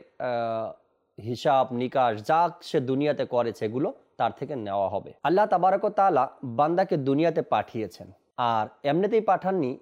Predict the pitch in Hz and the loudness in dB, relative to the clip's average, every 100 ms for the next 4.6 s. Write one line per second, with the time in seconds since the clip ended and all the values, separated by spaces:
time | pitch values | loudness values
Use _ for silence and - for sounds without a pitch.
0 | 139 123 147 175 175 147 - 127 123 147 | -8 -2 0 0 0 -2 0 0 0 0
1 | 156 160 160 165 - - 127 120 160 - | 0 2 2 2 0 -8 -8 -2 -2 0
2 | 165 165 - 131 135 135 131 113 107 104 | 0 0 0 0 0 2 0 0 -2 -4
3 | 101 92 104 _ _ _ _ - 165 180 | -8 -10 -14 _ _ _ _ -6 -2 -2
4 | 185 160 165 175 160 | 0 0 0 0 -2